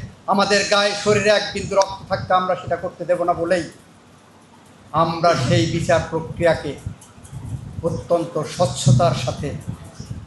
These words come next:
টেলিভিশনে দেখিয়ে, গোটা বিশ্বকে দেখিয়ে এগিয়ে নিয়ে যাচ্ছে। বন্ধুরা আমার, আমরা সেই সংগ্রামে আপনাদেরকে পাশে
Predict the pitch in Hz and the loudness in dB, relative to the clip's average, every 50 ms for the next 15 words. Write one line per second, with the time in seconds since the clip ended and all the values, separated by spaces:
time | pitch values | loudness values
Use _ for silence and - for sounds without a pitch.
0 | - - - - - - - - - - - - - 185 185 196 202 - - 196 | -18 -20 -20 -20 -20 -20 -20 -20 -20 -18 -10 -4 0 2 2 4 4 4 4 4
1 | 190 - 185 185 180 185 185 185 180 - - 190 190 190 - 185 185 175 165 147 | 4 4 2 2 4 4 2 2 0 2 2 2 2 2 0 2 2 2 2 2
2 | 131 - - - - - - - - - - - - - 170 175 - 185 175 165 | 0 -6 -10 -16 -20 -20 -18 -18 -18 -18 -18 -16 -6 0 2 2 4 4 2 2
3 | 170 180 - - - 170 160 - 165 - 165 - - - 160 165 160 156 151 156 | 2 -2 -2 -2 -2 -2 -2 -2 -2 -4 -4 -6 -4 -4 -4 -2 -2 -2 -2 -2
4 | 151 156 151 143 151 143 - - - - - 143 135 127 131 135 131 131 127 123 | 0 0 0 0 -2 -4 -4 -6 -14 -10 -8 -8 -6 -4 -2 -2 -2 -2 -4 -6
5 | 120 123 - - - - - - - - - - - - - - - - - - | -8 -8 -12 -14 -20 -20 -20 -20 -20 -20 -20 -20 -20 -20 -20 -20 -20 -20 -20 -20
6 | - - - - - - - - - - - - - - - - - - - - | -20 -20 -18 -14 -14 -14 -14 -14 -18 -18 -16 -16 -16 -16 -16 -20 -20 -20 -20 -20
7 | - - - - - - - - 147 160 165 165 160 170 151 - - 160 151 - | -20 -18 -18 -16 -14 -12 -8 -4 -4 -2 -2 2 0 0 0 0 -4 -4 -6 -4
8 | - 160 160 160 156 160 160 160 165 160 160 - - - - - - - - - | -4 -2 -2 0 2 4 4 4 2 0 -2 -4 -8 -12 -18 -20 -16 -14 -14 -14
9 | - - - - - - 160 - - - 156 - 156 147 147 - 147 - - 143 | -14 -16 -20 -14 -8 -8 -8 -8 -6 -6 -4 -2 -2 -2 -2 -4 -4 -2 -2 -2
10 | - - - | 0 0 -2